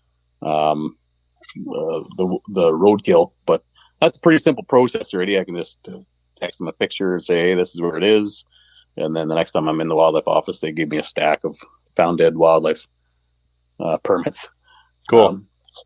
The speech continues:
Speaker 1: so that works out. And I'll, I'll put out, uh, depending on how many hunters I have for the year, I'll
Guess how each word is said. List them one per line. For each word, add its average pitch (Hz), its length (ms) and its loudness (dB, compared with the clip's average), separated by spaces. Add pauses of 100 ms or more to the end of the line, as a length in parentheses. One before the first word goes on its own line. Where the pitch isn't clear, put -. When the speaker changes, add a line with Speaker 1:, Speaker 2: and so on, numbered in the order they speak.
(560)
Speaker 1:
so 104 160 0
that 95 140 2
works 92 240 -4
out. 92 200 2 (600)
And 98 200 4
I'll, 175 240 4
I'll 175 120 2
put 180 220 2
out, 160 260 0 (580)
uh, 139 280 -12
depending 180 400 0
on 143 100 -4
how 131 160 -6
many 131 200 -4
hunters 117 340 -8
I 107 80 -6
have 117 300 -4
for 110 120 -6
the 95 100 -10
year, 107 280 -6
I'll 98 160 0